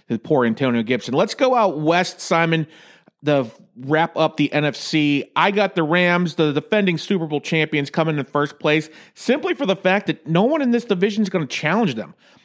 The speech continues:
The forty-niners could be a really good team. They're well coached, but the Trey Lance question mark, you just don't know. Then the Cardinals and then the Seahawks.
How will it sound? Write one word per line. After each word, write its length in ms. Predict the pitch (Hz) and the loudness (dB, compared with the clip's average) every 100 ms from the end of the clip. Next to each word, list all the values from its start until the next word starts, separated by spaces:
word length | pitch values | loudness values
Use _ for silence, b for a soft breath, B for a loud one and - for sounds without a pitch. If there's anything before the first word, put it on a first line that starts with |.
| b | b
The 80 | 180 | -6
forty-niners 840 | - 226 269 302 226 226 240 233 - | 0 2 2 2 2 4 2 0 -4
could 280 | - 247 190 | -2 0 2
be 120 | 240 | 0
a 80 | 196 | 0
really 320 | 180 208 202 | 2 2 2
good 240 | 175 208 - | 0 -4 -2
team. 300 | 185 185 180 | 0 2 2
They're 120 | 139 | 0
well 300 | 147 170 190 | 2 0 0
coached, 480 | - 180 185 185 - | -2 0 2 -2 -8
but 80 | |
the 80 | 135 | -8
Trey 320 | - - 196 | -6 -2 0
Lance 320 | 226 185 202 - | 0 0 0 -4
question 440 | - 170 170 165 | -2 -2 -2 -2
mark, 320 | 147 147 165 - b b b b _ _ _ _ | 0 0 -2 -14 b b b b _ _ _ _
you 160 | 165 165 | -4 -2
just 380 | 151 240 - - | 0 -2 -2 -2
don't 280 | 175 190 | 0 0
know. 520 | 147 143 151 190 226 b b b b b _ _ _ _ | -2 0 2 2 0 b b b b b _ _ _ _
Then 180 | 175 233 | 0 0
the 60 | 247 | -2
Cardinals 600 | - 214 226 226 220 190 | 0 0 2 2 0 -2
and 180 | 156 165 | 0 0
then 140 | 170 | 0
the 40 | |
Seahawks. 560 | 151 - 196 180 170 | -2 -2 0 2 0